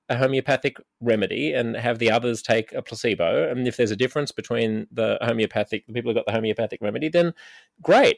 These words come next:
there's, there's some utility. And in some strange examples, there actually is some ev-, then you have to tease out what's actually going on, because, uh, people who go to homeopathic doctors and spend an hour, an hour and a half a week talking to them and then get their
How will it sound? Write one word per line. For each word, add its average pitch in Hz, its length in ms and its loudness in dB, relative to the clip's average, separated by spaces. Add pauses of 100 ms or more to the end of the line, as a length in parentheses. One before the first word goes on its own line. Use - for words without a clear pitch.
there's, 127 380 -2
there's 139 340 0
some 156 200 2
utility. 175 500 0
And 135 100 4
in 151 120 6
some 170 280 4
strange 143 560 0 (440)
examples, 139 540 4
there 135 120 4
actually 135 420 0
is 143 360 2
some 139 240 2
ev-, 135 260 2
then 139 180 6
you 127 60 6
have 117 120 4
to 113 60 -4
tease 110 240 0
out 101 140 4
what's 104 220 -4
actually 110 240 -2
going 98 260 2
on, 101 340 -2
because, 95 640 0
uh, 98 360 0 (400)
people 123 240 2
who 104 120 2
go 104 260 6
to - 180 0
homeopathic 101 720 -2
doctors 107 560 0
and 107 100 -6
spend 98 540 -2
an 101 100 -2
hour, 101 320 2
an 101 80 0
hour 104 140 0
and 101 80 0
a 98 40 -4
half 101 280 -2
a 110 60 -4
week 104 280 0
talking 113 360 0
to 104 120 -4
them 98 220 0
and 98 100 -2
then 98 160 -2
get 107 240 0
their 98 320 2